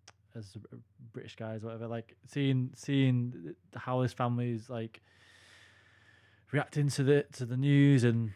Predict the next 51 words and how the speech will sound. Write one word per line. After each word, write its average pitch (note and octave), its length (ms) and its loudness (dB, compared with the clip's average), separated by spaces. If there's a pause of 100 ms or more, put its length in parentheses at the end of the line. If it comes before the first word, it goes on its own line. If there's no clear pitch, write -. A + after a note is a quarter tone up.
(140)
they're A#2 100 -10
sort - 180 -12
of A2+ 60 -12
going A#2+ 220 2
home A#2 380 6 (240)
and, B2 160 -10
like, A#2 220 -10 (200)
eating C3 280 -12
together, A#2 460 -2
and, A2 240 -8 (480)
you C#3+ 60 -12
know, B2+ 180 -8
yeah, C#3 120 -8
it's C3 260 -10
re-, G#3+ 100 -2
it's F3 160 2
really F3 140 8
good. B2 300 4
I C#3+ 40 -6
really C3 200 0
liked A#2+ 240 0
it, A#2 240 -8
um, A#2 380 -10 (340)
and B2 80 -10
quite B2 160 -8
moving A#2+ 220 -6
towards B2+ 180 -8
the E3+ 80 0
end. D3+ 180 -2 (200)
That, D3 260 -2
that, C#3+ 220 0
that D3+ 120 2
was D3 140 0
the C3 80 -4
quick - 320 -6
one A2+ 140 2
I A2+ 40 2
wanted A#2+ 160 -2
to A2+ 80 -12
do, A2+ 260 0 (520)
and C3 180 2
I'll C#3 160 8
also C3+ 220 6
do C3 100 8
a - 20 6
very B2+ 200 8
quick - 240 0
one A#2+ 120 4
as A2+ 120 2
well A2+ 160 6
before, A2 520 2